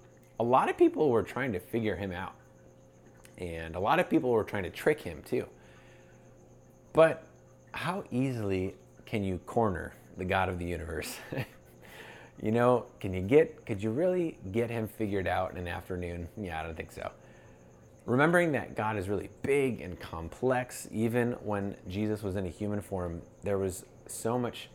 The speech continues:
to him that we couldn't quite figure out. And so it comes as no shock, I would say, that we tend not to see the way God sees. We tend not to think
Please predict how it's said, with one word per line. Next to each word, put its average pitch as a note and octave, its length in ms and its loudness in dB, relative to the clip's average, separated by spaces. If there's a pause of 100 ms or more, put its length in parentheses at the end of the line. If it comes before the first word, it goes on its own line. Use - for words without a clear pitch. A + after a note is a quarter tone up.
to G#2 260 0
him F2 420 -6
that E2+ 160 -8 (560)
we - 80 -6
couldn't D#3 240 2
quite - 220 -4
figure F#2 300 0
out. F2 200 -2 (680)
And G#2+ 340 2
so - 160 0
it C3+ 80 4
comes B3 220 2
as C3 180 -2
no B2 220 4
shock, F#2 440 -2
I G#2+ 140 2
would B2 160 2
say, E2+ 400 -6 (320)
that F2+ 440 -4 (800)
we A#2+ 240 2 (420)
tend E3 460 -2
not A#2+ 320 -4
to G#2+ 100 -6
see G2+ 420 -2
the F#2 140 -6
way F2 160 -2
God C3 320 -8
sees. E2+ 280 -10
We F#2 100 -8
tend A2+ 180 -4
not A2 220 -6
to F2 80 -8
think - 400 -6